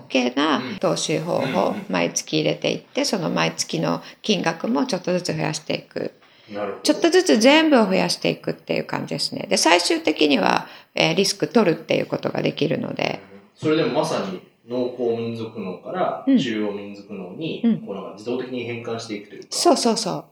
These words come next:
Speaker 2: 無理くり変えるとかじゃなくてね。
Speaker 1: 無理くり変えるとかじゃなくて、
Speaker 2: なるほど。
Speaker 1: 育っていくって感じですね。
Speaker 2: なるほど。
Speaker 1: 脳のね、まだ使ってない部分を
Speaker 2: うん。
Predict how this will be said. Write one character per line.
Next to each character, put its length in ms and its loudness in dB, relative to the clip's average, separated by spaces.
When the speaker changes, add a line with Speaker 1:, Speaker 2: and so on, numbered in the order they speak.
Speaker 2:
無 120 -8
理 160 -2
く 100 -4
り 120 -6
変 140 -2
え 40 -2
る 100 -6
と 60 -14
か 80 -12
じ 60 -14
ゃ 40 -18
な 60 -20
く 100 -20
て 160 -2
ね。 80 2
Speaker 1:
無 100 8
理 100 4
く 120 2
り 120 4
変 140 4
え 40 4
る 80 2
と 120 0
か 120 -2
じ 100 -6
ゃ 40 -2
な 120 -4
く 100 -14
て、 120 -4
Speaker 2:
な 100 -2
る 80 -4
ほ 120 6
ど。 100 8
Speaker 1:
育 140 2
っ 20 -4
て 100 8
い 80 2
く 80 4
っ 40 0
て 140 -2
感 220 -2
じ 80 0
で 40 0
す 140 0
ね。 280 -4
Speaker 2:
な 140 -2
る 120 -2
ほ 120 -6
ど。 320 -2
Speaker 1:
脳 260 6
の 140 2
ね、 280 0
ま 120 4
だ 120 0
使 200 -4
っ 140 0
て 140 2
な 160 2
い 40 0
部 160 -2
分 280 -4
を 320 2
Speaker 2:
う 20 -12
ん。 20 -12